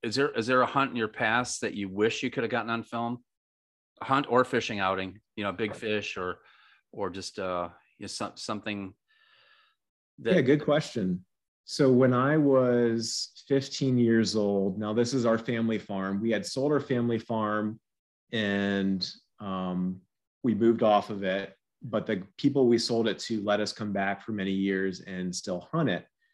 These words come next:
Speaker 2: So my dad went down with my brother-in-law to set stands up before rifle season started, and they kicked out a monster buck, um, walking down one of the logging roads. And my dad was like, "Oh, this looks like a good spot to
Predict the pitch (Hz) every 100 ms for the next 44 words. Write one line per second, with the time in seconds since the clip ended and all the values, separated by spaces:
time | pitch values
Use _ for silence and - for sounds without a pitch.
0 | _ _ _ _ - 117 107 101 101 101
1 | 101 135 110 107 104 101 95 95 98 _
2 | 135 120 123 135 131 98 110 101 101 98
3 | 98 107 110 110 101 101 113 110 104 98
4 | 95 95 95 98 _ 107 123 104 - 123
5 | 120 117 101 92 90 - _ _ - -
6 | 107 101 104 104 101 - 95 92 90 92
7 | 90 90 90 92 _ _ _ _ - 107
8 | 110 113 135 - 107 98 92 104 104 98
9 | 104 92 90 85 - - _ _ _ _
10 | _ _ - 92 85 85 90 104 95 110
11 | 95 95 98 92 92 95 92 92 90 101
12 | 92 95 95 95 90 90 160 - 135 139
13 | 165 131 120 107 113 - 107 104 - 110
14 | 98 95